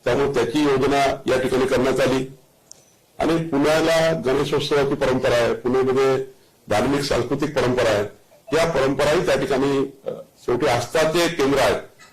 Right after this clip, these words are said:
आस्थाचे केंद्रही त्या ठिकाणी मजबूत झाले पाहिजे आणि सुरक्षित पुणे असलं पाहिजे. तसं या शहराला स्वर्गीय गिरीशभाऊ बापट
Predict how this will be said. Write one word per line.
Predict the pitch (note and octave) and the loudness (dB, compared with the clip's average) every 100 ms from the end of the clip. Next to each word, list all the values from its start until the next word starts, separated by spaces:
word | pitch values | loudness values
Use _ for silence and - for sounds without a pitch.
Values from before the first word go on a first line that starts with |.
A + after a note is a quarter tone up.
| _ _ B2 | _ _ -2
आस्थाचे | C3 - D#3 E3+ | 0 0 0 0
केंद्रही | D3+ C#3 C#3+ E3 - | 0 0 2 0 0
त्या | C#3+ | 0
ठिकाणी | C3 C#3 C3+ | 0 0 0
मजबूत | B2 A#2+ B2+ | 0 0 0
झाले | A2 B2 | 0 2
पाहिजे | A#2 G#2 G2+ F2 - - - _ _ - | 2 2 2 0 -4 -14 -20 _ _ -2
आणि | F3 | 0
सुरक्षित | - D3+ D#3+ - | 0 0 0 -2
पुणे | F#3+ D3+ C#3+ A#2+ | -2 0 0 0
असलं | A#2+ | -2
पाहिजे. | G#2+ F#2+ F#2 F#2 - - _ _ _ _ A#2+ | 0 0 0 -2 -8 -20 _ _ _ _ -2
तसं | - D3 | 0 2
या | C#3 C#3 | 2 2
शहराला | C3+ B2+ C#3 C3+ C3 - - - _ _ - - - - _ _ _ _ _ _ - _ _ _ - | 0 2 2 2 2 -2 -8 -20 _ _ -20 -20 -20 -20 _ _ _ _ _ _ -20 _ _ _ -2
स्वर्गीय | B2+ B2 B2+ | 0 2 0
गिरीशभाऊ | B2 C3 B2 C3 | 0 0 0 0
बापट | - - A2+ - | 0 2 0 0